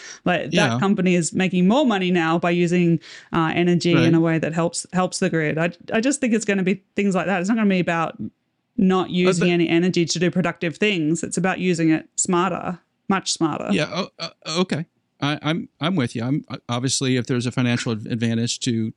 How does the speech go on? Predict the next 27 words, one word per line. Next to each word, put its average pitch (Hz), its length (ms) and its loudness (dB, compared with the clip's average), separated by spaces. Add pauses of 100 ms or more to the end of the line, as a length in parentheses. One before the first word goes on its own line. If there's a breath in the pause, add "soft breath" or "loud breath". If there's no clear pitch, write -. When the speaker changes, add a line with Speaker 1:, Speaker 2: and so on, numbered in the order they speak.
(120)
Speaker 2:
to 127 100 -2
use 117 240 0
less 113 180 -2
energy, 113 300 -2
people 117 300 -6
are 101 40 -6
going 104 220 -4 (160)
to - 100 -6
do 127 120 0
that, 98 120 -2
or 98 60 -6
companies 117 400 -6
in 107 80 -4
particular 113 400 -6
are - 20 -6
going 101 220 -4
to - 100 -8
do 123 220 0
that. 87 320 -6 (720)
It 139 140 -2
just - 220 -2
be-, 139 80 -2
gets - 320 -4
to 139 80 -2
the 117 80 -2
point 123 320 0
of 104 380 -4